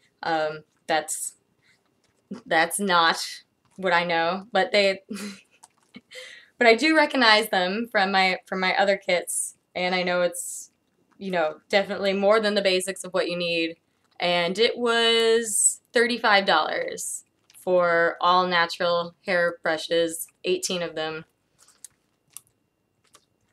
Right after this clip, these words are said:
Yeah, that's, okay, comparing that to a Groupon deal I got on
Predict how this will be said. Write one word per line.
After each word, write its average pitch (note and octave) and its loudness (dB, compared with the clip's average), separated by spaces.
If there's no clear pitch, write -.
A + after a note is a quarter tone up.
Yeah, F#3+ -2
that's, - -2
okay, G3 -2
comparing B3+ 2
that A#3 2
to G#3 -2
a G3 0
Groupon A#3 0
deal G3+ 2
I G3 4
got F#3 4
on F3 2